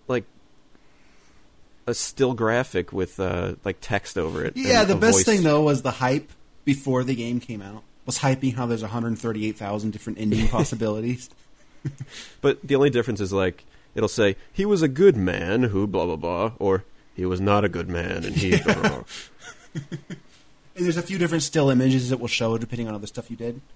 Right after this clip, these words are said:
Speaker 1: Yeah.
Speaker 2: And they're, they're, like, they're bragging the whole time before the game came out. "There's actually technically eight hundred and thirty million different combinations
Speaker 1: <laughs>
Speaker 2: for in-, possible endings you can have." And everyone, everyone
Speaker 1: Yeah.
Speaker 2: was flipping out over how cool that is. And the ending is, like, the worst ending ever. But I don't even care that much if the ending is good or not. I mean,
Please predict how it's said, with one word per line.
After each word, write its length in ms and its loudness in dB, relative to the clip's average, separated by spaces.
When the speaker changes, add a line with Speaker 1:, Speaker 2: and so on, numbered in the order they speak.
Speaker 1:
Yeah. 120 -6
Speaker 2:
And 80 2
they're, 100 4
they're, 180 2
like, 180 2
they're 100 2
bragging 480 0
the 80 0
whole 160 -2
time 180 -2
before 200 -4
the 60 -8
game 220 -6
came 140 -6
out. 180 -10
"There's 200 0
actually 460 -2
technically 760 -4
eight 160 0
hundred 320 2
and 160 0
thirty 260 -2
million 400 0
different 300 -8
combinations 840 -8
Speaker 1:
<laughs> 280 -6
Speaker 2:
for 140 0
in-, 180 -4
possible 480 -4
endings 400 0
you 80 -8
can 120 -12
have." 340 -14
And 100 -14
everyone, 320 -6
everyone 240 -4
Speaker 1:
Yeah. 60 -4
Speaker 2:
was 80 -8
flipping 240 -4
out 140 -6
over 140 -6
how 140 -6
cool 320 -2
that 180 -2
is. 340 -10
And 120 4
the 120 4
ending 200 4
is, 80 2
like, 100 2
the 60 -2
worst 260 0
ending 200 -2
ever. 260 -4
But 120 -4
I 60 4
don't 100 2
even 140 0
care 180 2
that 100 4
much 180 -2
if 60 -8
the 120 -4
ending 180 4
is 80 0
good 140 -2
or 40 -2
not. 140 -2
I 60 0
mean, 180 2